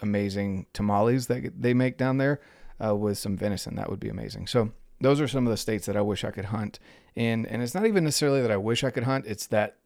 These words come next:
I'm getting there. I will get there eventually. Favorite animal to hunt and why? Great question.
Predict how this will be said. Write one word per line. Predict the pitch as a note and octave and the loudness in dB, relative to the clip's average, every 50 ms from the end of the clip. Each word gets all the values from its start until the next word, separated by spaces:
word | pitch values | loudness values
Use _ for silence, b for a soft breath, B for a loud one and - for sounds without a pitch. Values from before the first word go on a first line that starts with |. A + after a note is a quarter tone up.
| _ _ - | _ _ -4
I'm | A2+ A2 A2 G#2 | -4 -4 -4 -4
getting | G#2 A#2+ A#2 G#2+ G2+ G2+ F2+ | -4 -2 -2 -2 -2 -4 -6
there. | F2 F2 F2 - - - | -8 -10 -12 -12 -6 0
I | A#2+ A2+ | 2 2
will | A2 A2 | 2 2
get | A2 A#2 C3 G#2+ - | 2 0 0 2 4
there | A2 G#2 | 4 4
eventually. | G2+ G2 F#2+ F2+ E2+ - - - - - _ B B B B B B B B B B B B B B B B B B B B | 4 2 0 -2 -2 -4 -8 -10 -10 -12 _ B B B B B B B B B B B B B B B B B B B B
Favorite | B - D3+ D3+ D#3+ F3+ F3 B2+ | B 8 8 10 10 8 6 6
animal | B2 C3+ C#3+ C#3+ C3 B2+ A2+ | 4 4 6 6 6 4 2
to | - A2 | 0 -2
hunt | F#2 A#2 A#2+ A2 F2+ - | 0 0 0 0 -2 -2
and | G#2 G2+ G#2+ G2+ | 0 0 2 4
why? | G#2 G#2 G2+ F#2+ F2+ F2 - - b b b b b b b b b b - - - - - - - _ _ - - | 4 4 4 2 0 -6 -8 -12 b b b b b b b b b b -20 -20 -20 -20 -20 -20 -20 _ _ -12 -6
Great | - A2 G#2 G2+ | -2 0 0 0
question. | - B2 C#3 D#3+ D#3 - - G#2 F2+ F#2 | 2 4 4 4 4 2 -2 -4 -6 -8